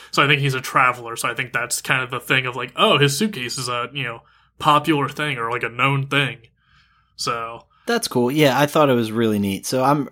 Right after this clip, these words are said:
Speaker 2: really glad I went to the trouble of actually doing the Mayday puzzle. So if you're looking forward to doing that, that's what you're gonna get. And you're like, "Ah, it's just a fucking briefcase,
Speaker 1: It's,
Speaker 2: whatever." <laughs>
Speaker 1: yeah, it's, it's not the biggest reward. If you miss it, it's no,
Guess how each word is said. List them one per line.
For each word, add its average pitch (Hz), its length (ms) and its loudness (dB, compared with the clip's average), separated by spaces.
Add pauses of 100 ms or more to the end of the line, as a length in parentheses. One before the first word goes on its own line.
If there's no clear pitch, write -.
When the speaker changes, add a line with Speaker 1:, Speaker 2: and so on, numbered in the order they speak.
Speaker 2:
really 135 340 4
glad 123 240 4
I 110 80 2
went 117 280 2
to 120 100 -2
the 107 320 2
trouble 117 380 4
of 101 100 0
actually 110 320 -2
doing 107 300 0
the 101 60 -2
Mayday 101 380 -2
puzzle. 101 380 -6
So 117 320 0 (300)
if 151 180 2
you're 156 200 4
looking 156 360 0
forward 147 260 4
to 131 60 -8
doing 135 240 4
that, 123 180 4
that's 147 220 2
what 131 60 0
you're 113 100 -2
gonna 113 160 0
get. 107 160 2
And 104 80 -6
you're 110 80 0
like, 113 140 -2
"Ah, 110 140 -4
it's 92 120 -8
just 143 160 -4
a 127 40 -10
fucking 120 260 -4
briefcase, 123 520 0
Speaker 1:
It's, 160 60 0
Speaker 2:
whatever." 101 300 0
<laughs> 196 160 0
Speaker 1:
yeah, 151 360 2
it's, 139 160 -2
it's 160 260 0
not 175 300 0
the 151 60 -2
biggest 143 400 -4
reward. 135 320 -4
If 123 120 -6
you 147 100 4
miss 143 240 2
it, 131 120 -2
it's 120 220 -12
no, 120 440 -8